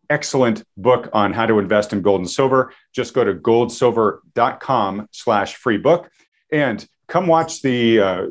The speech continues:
macro weekly interviews that I do at wealthion dot com, and come this week and subscribe because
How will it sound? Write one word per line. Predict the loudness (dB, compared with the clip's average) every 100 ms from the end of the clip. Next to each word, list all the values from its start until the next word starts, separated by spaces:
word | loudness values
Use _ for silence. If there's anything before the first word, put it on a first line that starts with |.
| -6
macro | -2 -2 2 2
weekly | 4 2 0 0
interviews | 0 0 0
that | 0
I | 0 0
do | 0 0 0
at | -2 -4
wealthion | 0 0 0 0 0 0 -2 -8 -4
dot | -2 -2
com, | -4 -2 0 -2 -4
and | -6 -6
come | -4 0 0 0 -4
this | -2 -2 2
week | 4 4 2
and | -8
subscribe | -6 -8 -8 -2 0 2 2 -2
because | -6 -8 -2 -2 -2